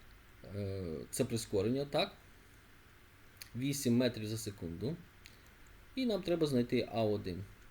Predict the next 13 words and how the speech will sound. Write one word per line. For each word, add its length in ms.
Невідомо. 480
За 160
третім 460
законом 480
Ньютона 460
тіла 340
діють 400
з 40
однаковим 520
мо-, 300
за 320
модулем 680
силами. 480